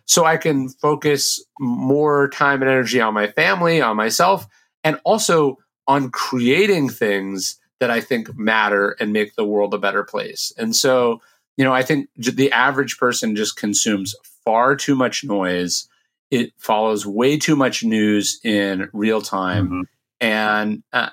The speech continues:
Speaker 1: and would be happier and stiller and make better decisions. And ironically,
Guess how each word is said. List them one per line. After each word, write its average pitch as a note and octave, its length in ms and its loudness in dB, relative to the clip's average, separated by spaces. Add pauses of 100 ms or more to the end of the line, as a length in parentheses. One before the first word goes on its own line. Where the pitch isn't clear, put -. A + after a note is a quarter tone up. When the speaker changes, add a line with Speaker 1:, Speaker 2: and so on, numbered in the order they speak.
Speaker 1:
and B2+ 440 -2
would B2+ 140 2
be A#2 160 0
happier D3 600 2
and A#2 240 -4
stiller B2 460 0
and A#2 200 -4
make A2+ 260 -2
better B2+ 240 2
decisions. G#2+ 540 -2
And D#3 400 0
ironically, B2+ 760 2